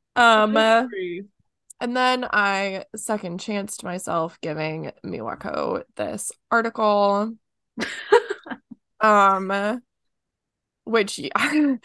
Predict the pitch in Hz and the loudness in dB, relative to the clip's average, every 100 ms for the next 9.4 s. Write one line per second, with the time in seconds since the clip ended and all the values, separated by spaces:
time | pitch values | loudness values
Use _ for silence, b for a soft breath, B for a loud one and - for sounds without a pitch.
0 | - 320 - 285 254 254 269 277 269 285 | -16 -18 0 4 6 4 2 -4 -4 -4
1 | 285 208 180 175 185 185 226 165 185 147 | 0 0 0 0 -2 -4 -4 -6 0 2
2 | 113 - - - 82 82 - - 170 107 | 2 0 -6 -6 -8 -8 -10 -10 -4 -4
3 | - _ - 202 185 202 190 175 - 190 | -6 _ -2 2 2 2 0 0 -2 2
4 | 156 151 202 135 196 180 190 - 175 143 | 2 2 0 2 4 4 0 -2 0 0
5 | 117 147 113 131 180 208 - 208 190 175 | 0 0 0 0 0 -2 0 2 2 0
6 | 165 226 - - - 190 247 214 - 247 | -6 -6 -8 -12 -16 0 2 2 0 -2
7 | - - 202 180 165 160 - - 185 165 | -4 2 4 6 8 6 4 -2 -2 2
8 | 165 156 160 143 131 127 170 208 - 262 | 0 0 -4 -2 -2 0 2 2 0 -8
9 | 269 247 320 254 | -6 -2 -2 -2